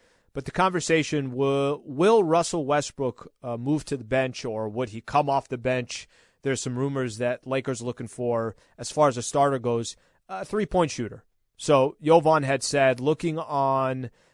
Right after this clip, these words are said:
um, to start whichever wing guard can make threes and defend at the point of attack at the highest level on the roster. So let, let me just kind of, let me go through this real quick. Some of Russ's flaws from last year was obviously his shooting. Shot under thirty percent from three.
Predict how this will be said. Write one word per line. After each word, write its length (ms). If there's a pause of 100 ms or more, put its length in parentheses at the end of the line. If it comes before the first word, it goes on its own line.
(180)
um, 640
to 100
start 380
whichever 400
wing 300
guard 400
can 180
make 220
threes 400
and 100
defend 400
at 100
the 80
point 240
of 60
attack 360
at 80
the 80
highest 420
level 220
on 120
the 80
roster. 380
So 140
let, 200
let 100
me 100
just 240
kind 200
of, 240 (260)
let 120
me 60
go 120
through 200
this 200
real 80
quick. 320 (680)
Some 220
of 140
Russ's 400
flaws 800 (160)
from 260
last 340
year 160
was 200
obviously 500
his 100
shooting. 360 (680)
Shot 340
under 280
thirty 340
percent 460
from 180
three. 600